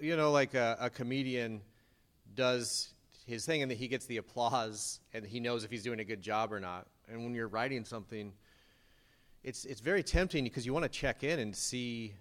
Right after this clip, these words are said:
what's happening or if you're hitting or if people are liking it. So when you feel that people aren't liking it, of course it doesn't feel great. And I know some people don't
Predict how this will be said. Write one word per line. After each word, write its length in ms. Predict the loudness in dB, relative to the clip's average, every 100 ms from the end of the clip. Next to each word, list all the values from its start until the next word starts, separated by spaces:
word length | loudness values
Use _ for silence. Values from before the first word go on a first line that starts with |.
| _ -8
what's 240 | -2 -2 2
happening 560 | 4 4 2 0 0
or 80 | 0
if 140 | -2 -4
you're 120 | -4
hitting 500 | -2 -2 -2 -2 -4
or 140 | -4
if 100 | -6
people 340 | -8 -6 -4 -6
are 80 |
liking 440 | -4 -4 -4 -6 -8
it. 220 | -8 -8
So 420 | -8 -6 -6 -8 -12 -20 -20 -20 -20 -16
when 160 | -6 -4
you 140 | -2
feel 500 | -6 -6 -2 2 2
that 220 | 0 -2 -6
people 360 | -8 -4 -4 0
aren't 240 | -2 0
liking 300 | -2 -2 -4
it, 100 | -6
of 80 | -4
course 200 | -2 0
it 40 |
doesn't 260 | 0 -2 -8
feel 340 | -8 -4 -4 -6
great. 420 | -4 -4 -4 -6 -14 -20 -20 _
And 100 | -4 0
I 40 |
know 120 | 0
some 220 | 2 0 0
people 260 | -2 -2 -4 0
don't 300 | 2 0